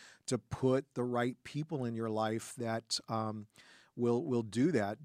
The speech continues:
I, I think you want someone who is like an overall relational mentor, but then I think also as you start stepping into some areas that you feel like that's where God wants you, go after an individual who's,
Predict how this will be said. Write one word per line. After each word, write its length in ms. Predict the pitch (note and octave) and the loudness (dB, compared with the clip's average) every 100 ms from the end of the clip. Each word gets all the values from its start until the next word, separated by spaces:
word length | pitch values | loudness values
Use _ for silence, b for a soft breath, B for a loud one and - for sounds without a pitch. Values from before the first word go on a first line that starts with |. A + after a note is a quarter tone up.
| B2 | -6
I, 100 | A#2 B2 | -4 -2
I 60 | |
think 260 | A#2+ B2+ A2+ | 0 0 0
you 120 | A#2 | 0
want 300 | A2+ A#2 A#2 b b - | 0 0 -2 b b -6
someone 440 | - C3+ B2+ B2 | 2 4 4 2
who 300 | G#2 B2 A#2+ | 2 4 4
is 160 | A2+ A2+ | 4 2
like 160 | A2+ | 2
an 80 | G#2+ | 0
overall 640 | A2 A2 G#2 A2+ C#3 D3+ b b b | -2 0 2 4 4 2 b b b
relational 460 | D3 C#3+ C#3+ - D3 | 2 4 4 2 2
mentor, 400 | C#3 C#3 E3 F3+ | 2 0 0 0
but 180 | C3 - | 0 2
then 120 | F#3 | 0
I 80 | G#3+ | 0
think 320 | - G3 - | -2 -4 -2
also 540 | - E3 - F#3 F3 D#3+ b b b | -2 -2 0 2 2 0 b b b
as 180 | D3+ C#3 | 2 2
you 60 | D3 | 2
start 280 | - D#3+ | 2 0
stepping 420 | - - C#3+ E3 D#3 | 2 2 4 4 0
into 200 | C#3 B2+ | 0 -2
some 220 | - C#3 | -2 -2
areas 400 | B2+ C#3 D3 B2 | 2 4 4 2
that 140 | B2+ | 0
you 140 | B2+ A#2+ | 0 -4
feel 340 | - - C#3 | -4 -2 0
like 180 | C3 - | 0 -2
that's 260 | A#2+ - | -4 -2
where 120 | D3 B2+ | -2 0
God 260 | B2 B2 | 2 0
wants 320 | A2+ B2 B2 | 0 -4 -2
you, 60 | F#3 | -4
go 240 | D3 D3+ | -2 0
after 280 | F#3+ A3 G3+ | -2 -2 -2
an 60 | E3 | 0
individual 600 | E3 D3+ E3 D#3+ E3+ D#3+ b b b | 0 0 -2 0 -2 -2 b b b
who's, 420 | - D#3+ C#3 - | 2 2 2 -2